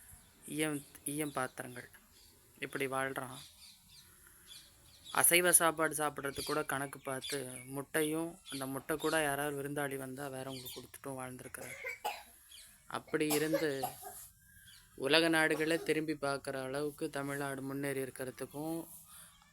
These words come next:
கிட்டத்தட்ட ஐம்பது ஆண்டுகளுக்கு முன்பே தொழிலாள்-, தொழி-, தொழில் துறையில வந்து மிகப்பெரிய புரட்சியும் சாதனையும் நடந்ததுக்கும் காரணம் காமராஜ். அப்படிப்பட்ட தலைவனை நினைக்க கூட இப்போ யாரும் இல்லை.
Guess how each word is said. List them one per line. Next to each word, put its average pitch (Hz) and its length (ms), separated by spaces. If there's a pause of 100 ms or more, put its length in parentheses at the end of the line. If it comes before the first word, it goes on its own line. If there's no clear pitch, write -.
(120)
கிட்டத்தட்ட 131 480
ஐம்பது 143 360
ஆண்டுகளுக்கு 147 560
முன்பே 156 640
தொழிலாள்-, 143 680 (220)
தொழி-, 143 360
தொழில் 147 460
துறையில 135 340
வந்து 139 220
மிகப்பெரிய 143 560
புரட்சியும் 143 640
சாதனையும் 135 440
நடந்ததுக்கும் 127 480
காரணம் 131 560 (1000)
காமராஜ். 143 540 (1300)
அப்படிப்பட்ட 175 580
தலைவனை 165 640
நினைக்க 147 380
கூட 160 240
இப்போ 147 320
யாரும் 139 340
இல்லை. 131 240